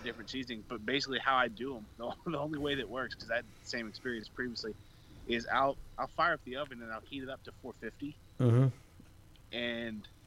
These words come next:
Speaker 1: once it gets there, I'll turn it off and turn on the broiler. And I'll put that cookie sheet with those thin chops on it
Speaker 2: Mm-hmm.
Speaker 1: in there for, like, two minutes. Flip it for one minute, and they're at one sixty-five.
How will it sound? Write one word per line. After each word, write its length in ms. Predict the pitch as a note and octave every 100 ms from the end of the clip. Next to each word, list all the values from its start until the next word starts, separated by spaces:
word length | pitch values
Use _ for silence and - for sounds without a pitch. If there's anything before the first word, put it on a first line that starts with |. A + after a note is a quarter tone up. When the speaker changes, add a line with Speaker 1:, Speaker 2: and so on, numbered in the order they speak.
| - - - - - - -
Speaker 1:
once 200 | C#3+ D3
it 140 | A2+ A2+
gets 240 | D#3+ -
there, 340 | A2 G2+ G2 G2 - - - - - - -
I'll 60 | B2+
turn 240 | - D3+
it 100 | C#3
off 200 | B2+ B2
and 100 | A2+
turn 160 | - C3
on 140 | A2+
the 40 | F#2
broiler. 480 | E2+ C3 A2 F2 E2 - - - - - - - - - -
And 100 | A#2
I'll 80 | G#2 -
put 140 | D3
that 160 | C3 A#2+
cookie 260 | - C#3 F#2+
sheet 240 | C3 A2+
with 160 | G#2+ -
those 340 | A#2 G#2 - -
thin 260 | - C3+ B2 -
chops 380 | - C3+ C3+ -
on 200 | C#3+ C#3+
it 80 | C3+ - - - C#3+
Speaker 2:
Mm-hmm. 180 | C3 D#3
Speaker 1:
in 120 | F3+
there 160 | C#3
for, 120 | C3+ A#2+
like, 180 | G2 -
two 200 | D#3 D3
minutes. 460 | D3 F3+ - - - - - - - - - - - - -
Flip 200 | D3+ D3+
it 100 | A2
for 100 | C3
one 280 | A#2 B2+ C#3+
minute, 280 | D#3 E3+ - - - - -
and 160 | A#2+ A#2
they're 120 | B2+
at 100 | A2
one 160 | B2+ B2
sixty-five. 640 | C3+ - G2+ - A2